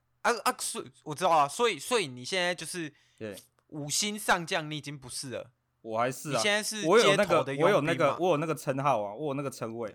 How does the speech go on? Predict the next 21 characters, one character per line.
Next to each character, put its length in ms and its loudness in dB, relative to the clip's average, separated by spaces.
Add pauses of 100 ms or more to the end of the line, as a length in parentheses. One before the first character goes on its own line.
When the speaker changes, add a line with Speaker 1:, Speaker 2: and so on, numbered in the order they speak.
Speaker 1:
哦， 200 -10
你 40 -12
有 0 -
Speaker 2:
但 80 0
是 80 2
我 140 4
已 60 2
经， 80 -2
Speaker 1:
称 80 -2
号 100 -2
哦。 160 0
Speaker 2:
我 80 0
已 40 -4
经 120 -4
算 160 2
是 80 -8
退 240 -2
休 220 -2
老 120 -2
兵 280 -14
了。 120 -14